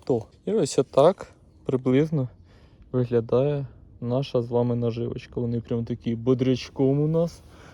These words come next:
Водичка ще, до речі, доволі така тепленька. Я думаю, що він і в водичці буде дуже добре рухатись. Тепер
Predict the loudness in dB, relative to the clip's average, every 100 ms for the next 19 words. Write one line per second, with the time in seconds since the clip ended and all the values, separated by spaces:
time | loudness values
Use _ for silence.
0 | -4 0 2 2 0 -6 -6 -2 -2 -2
1 | -12 2 6 8 6 2 -2 0 2 2
2 | 0 -4 -8 -8 0 0 0 0 2 0
3 | -4 -6 -8 -20 -20 -20 -18 0 4 4
4 | 2 0 2 0 -2 -2 -2 0 -2 -4
5 | -2 -2 0 0 0 0 -2 -2 -8 -8
6 | -4 -2 -2 -2 -4 -2 -2 0 0 0
7 | -2 -6 -20 -20 -20 -20 -14 -2 2 2
8 | 0 -4 -14 -14 -16 -16 -18 -20 -20 -20
9 | -20 -20 -6 -6 0 0